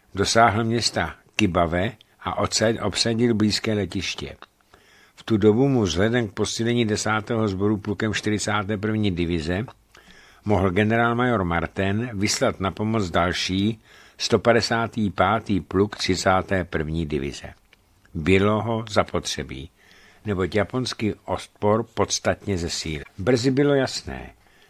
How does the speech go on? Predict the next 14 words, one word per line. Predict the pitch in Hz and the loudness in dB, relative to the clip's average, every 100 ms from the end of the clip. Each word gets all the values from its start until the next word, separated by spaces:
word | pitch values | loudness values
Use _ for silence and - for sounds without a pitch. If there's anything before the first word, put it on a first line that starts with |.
| - | -8
že | 92 | -4
generálporučík | 82 110 113 113 110 123 120 - 104 | 0 0 2 0 0 2 2 0 -4
Morozumi | 90 92 92 98 87 98 98 107 | -2 0 2 2 2 0 0 -2
se | - | -2
snaží | 98 98 98 107 | -2 -2 -2 -2
postupující | 107 107 - 104 117 110 - 101 | -2 -6 -4 -6 -2 -4 -2 -6
Američany | 90 95 98 87 101 98 107 - _ - - - - | -2 0 0 0 -2 -2 -2 -6 _ -20 -20 -20 -4
za | 95 | -4
každou | - 107 107 113 127 | 2 2 4 4 2
cenu | - 127 110 | 2 0 2
zadržet | 87 82 76 82 104 - _ - _ - - - | 0 -2 -2 -4 -6 -10 _ -20 _ -20 -20 -6
a | 90 | -4
získat | 82 120 - 131 - - | 0 -2 0 -2 -2 -2
čas, | - 95 - - | 0 0 0 -4